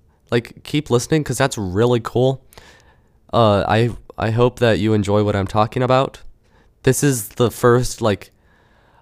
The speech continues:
um, this is the f-, even though it's technically the second episode, this is, like, the f-, gonna, this is the first main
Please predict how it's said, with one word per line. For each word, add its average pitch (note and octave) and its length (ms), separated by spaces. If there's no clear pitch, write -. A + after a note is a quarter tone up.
um, F2 460
this A#2+ 160
is B2+ 80
the A2+ 100
f-, - 80
even A#2+ 160
though B2 120
it's - 160
technically D3+ 380
the C#3 60
second C#3+ 260
episode, D3+ 460
this A#2 140
is, B2 100
like, G#2 140
the G#2 80
f-, - 100
gonna, A2 260
this G#2 200
is G2 100
the F#2 100
first G#2 300
main G2+ 580